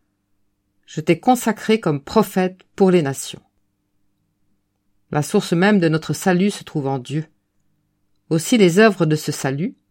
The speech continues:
nos actions et nos paroles pour Dieu, ont-elles la même source. Ensuite, l'Éternel dit à Jérémie qu'il lui donnerait les paroles à exprimer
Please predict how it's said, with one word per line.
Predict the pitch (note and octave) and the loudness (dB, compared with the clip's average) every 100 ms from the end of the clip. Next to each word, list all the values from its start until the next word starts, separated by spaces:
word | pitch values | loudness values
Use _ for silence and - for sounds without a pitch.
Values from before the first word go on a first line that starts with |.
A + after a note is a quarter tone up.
| _ C#3 | _ -8
nos | C3+ | -4
actions | D3 - - G3+ F3 | -4 -6 -4 -2 0
et | |
nos | C#3+ | -2
paroles | C#3 D#3+ E3 E3 | -2 -2 0 -2
pour | - D3 | -2 -6
Dieu, | C3+ F3 G3 - _ _ _ _ _ _ _ _ | -2 -2 -2 -6 _ _ _ _ _ _ _ _
ont-elles | E3 D#3 A3 G#3 G3 | -4 0 4 4 4
la | D3 | 2
même | D#3+ F3+ | 2 2
source. | D#3 - F2+ - - - _ _ _ _ _ _ _ _ _ _ _ _ _ _ _ _ _ _ _ | 0 -8 -14 -16 -20 -20 _ _ _ _ _ _ _ _ _ _ _ _ _ _ _ _ _ _ _
Ensuite, | D3+ D#3+ - D4 | -4 0 2 4
l'Éternel | F#3 F3+ F3+ G#3+ A3 | 4 4 4 4 4
dit | F3+ F3+ | 2 0
à | |
Jérémie | E3 F3 E3 F#3 A#3+ | 0 0 2 2 2
qu'il | - D#3 | 0 -2
lui | E3 | 0
donnerait | D#3+ D#3+ F#3 | 2 2 2
les | F3+ | 0
paroles | D#3 F3 D#3 F3+ | 0 -2 0 0
à | C#3+ | 2
exprimer | D3+ - - D3+ D3 A3 | 0 -4 -10 -6 -2 -2